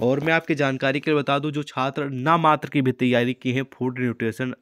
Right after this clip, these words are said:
and हाइजीन की, यानी कि अनिवार्य प्रश्न पत्र की, उन्होंने थोड़ा भी बहुत तैयारी की है या फिर ना ही की है और सिर्फ और सिर्फ ये वीडियो देख रहे हैं,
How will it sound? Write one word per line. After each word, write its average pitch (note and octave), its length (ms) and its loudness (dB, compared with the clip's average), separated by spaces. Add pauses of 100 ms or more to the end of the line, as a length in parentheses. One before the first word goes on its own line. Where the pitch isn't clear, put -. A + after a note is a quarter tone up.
and A#2 220 -2
हाइजीन G#2+ 400 -2
की, B2 180 -4
यानी A2 180 -4
कि B2 80 -4
अनिवार्य A2 320 -2
प्रश्न A2+ 220 -8
पत्र A#2 280 -10
की, D3+ 120 0 (260)
उन्होंने E3+ 240 0
थोड़ा G#3+ 320 6
भी G3 100 4
बहुत D#3 320 4
तैयारी B2+ 340 2
की C3+ 180 -4
है D3 160 0 (280)
या D#3 80 4
फिर F3 120 0
ना F3 280 4
ही G#3+ 180 6
की F3+ 200 2
है D#3+ 120 -2
और D3 160 -2
सिर्फ F3 260 -2
और E3 80 2
सिर्फ D#3 200 -4
ये E3+ 180 4
वीडियो D#3+ 240 0
देख C#3+ 220 0
रहे C#3+ 120 0
हैं, D#3 80 -2